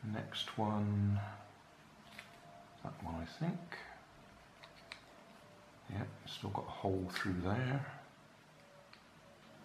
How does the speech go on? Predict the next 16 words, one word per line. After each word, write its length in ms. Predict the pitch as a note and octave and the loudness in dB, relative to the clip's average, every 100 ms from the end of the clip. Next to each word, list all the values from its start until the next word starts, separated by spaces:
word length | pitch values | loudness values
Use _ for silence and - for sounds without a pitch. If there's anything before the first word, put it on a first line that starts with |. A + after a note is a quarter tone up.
| - - | -18 -16
And 320 | - G2 F2+ F2 | -14 -8 -6 -4
we 180 | F#2 F#2 | -2 0
need 160 | F2+ F#2 - - - - - - - - - - - - - - - - | -2 -4 -10 -14 -18 -20 -20 -20 -20 -20 -20 -20 -20 -20 -20 -20 -18 -8
that 100 | - - | -6 -6
one. 580 | G#2+ G#2 G#2 G#2 G2+ G2+ G2+ G#2 - - - - - - - - - - - - - - - - - - - | 0 2 4 4 4 2 0 -6 -14 -18 -20 -20 -20 -20 -20 -20 -20 -20 -20 -20 -20 -20 -16 -8 -8 -10 -18
It's 200 | - - - | -14 -14 -12
gonna 400 | G2+ F#2+ - F#2 | -8 -6 -4 -2
go 80 | |
over 420 | F#2 F2+ F2+ E2+ F2+ | 0 0 -2 -6 -2
there. 340 | G#2 A#2 B2 D3+ - | -2 -2 -4 -6 0
No, 80 | G2+ G2+ - F#2+ | 2 0 -6 -6
not 140 | G2 F2+ | -6 -4
that 220 | F2+ G2 | -6 -2
way. 140 | G#2 G2+ - - - - - - - - - - - - - - - - - - - - - - - - - - - - - - - - - - - - - - - - A2+ | -2 -2 -10 -16 -18 -18 -18 -18 -20 -20 -20 -16 -16 -16 -10 -6 -6 -4 -6 -6 -20 -20 -20 -20 -20 -20 -18 -18 -18 -20 -20 -20 -18 -16 -16 -20 -20 -18 -18 -20 -20 -12 -10
That 240 | G2+ A2+ | -6 2
way. 200 | A#2+ C#3+ | 4 4